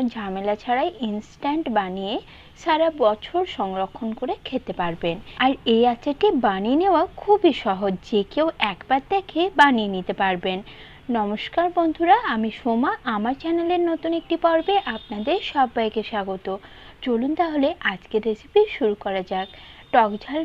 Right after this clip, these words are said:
মিষ্টির সাথে মশলাদার কুলের এই আচার বানিয়ে নেওয়ার জন্য আমি এখানে এক কেজি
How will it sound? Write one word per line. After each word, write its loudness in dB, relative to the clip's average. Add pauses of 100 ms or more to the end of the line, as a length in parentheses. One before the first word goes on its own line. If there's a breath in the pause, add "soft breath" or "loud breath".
মিষ্টির -4
সাথে 0 (160)
মশলাদার -4 (120)
কুলের 0
এই -2 (100)
আচার -4
বানিয়ে -8
নেওয়ার -2
জন্য 2 (480 loud breath)
আমি -2
এখানে -4 (200)
এক -2 (120)
কেজি 0